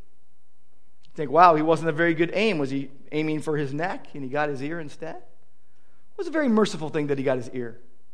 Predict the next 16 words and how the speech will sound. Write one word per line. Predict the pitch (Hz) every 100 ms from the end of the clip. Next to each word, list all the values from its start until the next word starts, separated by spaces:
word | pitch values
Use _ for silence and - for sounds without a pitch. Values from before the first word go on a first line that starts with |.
| -
I | 220
think | 220 180
he | 190
had | 143
a |
good | 120 151 -
aim. | 131 156 202 - - - - - -
It | 208
was | 175
good | 269 202
that |
he | 156
cut | 156 139
off | 123
his | 120
ear. | 120